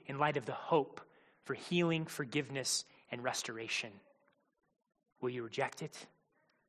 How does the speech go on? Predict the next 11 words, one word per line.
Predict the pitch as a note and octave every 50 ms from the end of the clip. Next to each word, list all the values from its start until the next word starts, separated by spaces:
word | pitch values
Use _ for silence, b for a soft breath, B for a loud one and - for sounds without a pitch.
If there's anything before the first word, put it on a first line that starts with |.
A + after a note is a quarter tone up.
| _ _ -
Will | C#3+
you | C#3+ C#3
deny | C3 - C3+ B2+ C3 C3+ C#3 C#3 C#3
your | C#3+ C#3 C3 A#2+
need? | C3 C#3 C#3+ C#3+ C#3+ D3 D3+ - - - _ _ b b b b b b b b b b b b
Will | - C#3+
you | C#3+
try | C#3 - - D#3+ D3
to | C3+
use | B2+ A#2 B2 C#3+ D3+ D3+ D3+ D3 -
Jesus? | - - D3+ D3+ C3+ D#3 D3+ C#3+ - - - - -